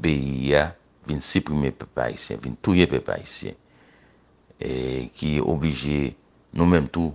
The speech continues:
sonje. Fòk nou fè l sonje ke Seza Malamenn te wete kolon franse nan peyi d Ayiti. Pa gen okenn dout ke pèp Kenya pral sonje trèt sa a. Etazini anonse ke l ap finanse okipasyon sa a avèk plis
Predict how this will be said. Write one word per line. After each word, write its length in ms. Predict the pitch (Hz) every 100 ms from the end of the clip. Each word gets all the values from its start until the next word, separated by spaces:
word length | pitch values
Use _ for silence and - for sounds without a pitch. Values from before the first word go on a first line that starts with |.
| -
sonje. 380 | - 73 71 71 -
Fòk 240 | - -
nou 120 | 87
fè 100 | 85
l 60 | 71
sonje 280 | 69 71 71
ke 120 | 73
Seza 340 | - 69 82 80
Malamenn 480 | 73 67 78 73 -
te 120 | 65
wete 280 | 65 - 67
kolon 280 | - 64 -
franse 400 | 67 - - 67 _ - - - _
nan 160 | - 73
peyi 160 | 71
d 80 | 64 60
Ayiti. 320 | - - - _ _ _ _ - _ _
Pa 140 | - 80
gen 80 | 85
okenn 340 | - 113 82 65
dout 320 | 95 - -
ke 120 | 73
pèp 340 | - - - -
Kenya 460 | 73 64 65 67 64
pral 160 | 67 65
sonje 400 | - 95 80 76
trèt 200 | - -
sa 220 | - 50 -
a. 20 | - _ - - - - _ -
Etazini 380 | 80 95 92 95
anonse 420 | 82 71 - 90 -
ke 80 |
l 80 | 69 69
ap 100 | -
finanse 560 | - 80 71 - 76
okipasyon 800 | 71 - 71 69 - - 73 67 - _ _ - - _ - 71 71 65 65 65 64 62 60 - - - - - - _
sa 320 | - - 78
a 200 | 76 69 67
avèk 240 | 65 - 82
plis 180 | -